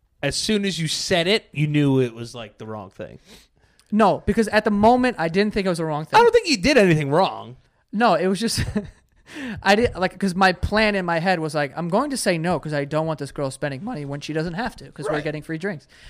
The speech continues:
Speaker 2: So I was going to explain that, but things happened, and I had to leave, and then when you weren't behind me, I was like, "This is bad.
Speaker 1: Yeah.
Speaker 2: Like, I need to fucking fix this." But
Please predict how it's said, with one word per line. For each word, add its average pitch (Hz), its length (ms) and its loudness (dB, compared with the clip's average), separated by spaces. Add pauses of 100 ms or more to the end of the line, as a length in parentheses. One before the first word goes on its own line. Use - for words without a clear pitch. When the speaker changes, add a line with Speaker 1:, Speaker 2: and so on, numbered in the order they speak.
(120)
Speaker 2:
So - 160 -2
I 170 40 6
was 175 80 2
going 214 180 0
to 208 100 -4
explain 180 480 -2
that, 131 180 -10
but 160 220 -2
things - 380 -4
happened, 151 500 -2 (500)
and 170 100 0
I 180 120 4
had 208 300 0
to 220 100 -4
leave, 185 420 -2
and 185 180 -2
then 185 160 0
when 185 120 -6
you 180 100 -4
weren't 247 300 -2
behind 214 320 0
me, 247 80 -4
I 190 60 -2
was 170 100 -4
like, 156 260 -4 (320)
"This 131 160 -16
is 135 180 -12
bad. 156 440 2
Speaker 1:
Yeah. 156 240 -2 (200)
Speaker 2:
Like, 135 220 -14
I 139 160 -6
need 156 180 -8
to 165 360 -6 (100)
fucking 170 380 -6
fix 226 260 -6
this." 170 300 -6 (720)
But - 280 -12